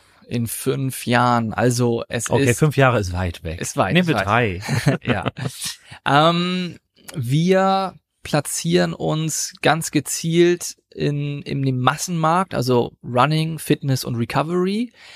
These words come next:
Speaker 1: aber im Massenmarkt dann wiederum etwas nischig im Bereich Equipment. Also wir, wir versuchen da schon der Experte für Equipment zu sein und, ähm,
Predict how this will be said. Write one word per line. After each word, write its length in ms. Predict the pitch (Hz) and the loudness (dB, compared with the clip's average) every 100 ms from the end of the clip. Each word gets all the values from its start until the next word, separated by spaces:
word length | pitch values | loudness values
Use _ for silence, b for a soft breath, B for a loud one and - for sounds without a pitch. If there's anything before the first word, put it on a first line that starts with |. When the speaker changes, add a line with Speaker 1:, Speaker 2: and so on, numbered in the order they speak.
| B B - | B B 0
Speaker 1:
aber 520 | 143 160 160 156 - | 2 4 4 2 0
im 180 | 160 165 | -2 0
Massenmarkt 640 | 151 - 151 143 147 - | 0 -2 -2 0 0 0
dann 120 | 131 | 0
wiederum 360 | 139 131 131 135 | 2 4 2 0
etwas 300 | - 123 127 | -2 0 2
nischig 380 | 160 160 156 | 2 0 -2
im 120 | - 135 | -2 0
Bereich 360 | 127 127 - | 2 0 -2
Equipment. 640 | 127 - 139 117 104 92 - - | -6 0 0 2 -4 -6 -16 -6
Also 500 | 120 120 120 120 117 B B B | 0 2 4 4 2 B B B
wir, 320 | - 127 127 127 | 4 4 4 0
wir 280 | 131 127 120 - - - - - | -2 -2 -8 -16 -20 -20 -20 0
versuchen 400 | 127 135 147 131 | 2 4 2 2
da 140 | 127 | 2
schon 180 | - 135 | 2 0
der 120 | 131 | 0
Experte 420 | - - 143 143 | -2 0 0 0
für 140 | - - | -2 -2
Equipment 340 | - - 165 | -4 -8 -6
zu 140 | 165 | -2
sein 360 | 156 151 160 170 B B B B _ | 0 0 0 -4 B B B B _
und, 540 | - 143 143 139 - - | 2 4 4 0 -4 2
ähm, 640 | 131 127 123 127 123 | 4 4 2 0 -2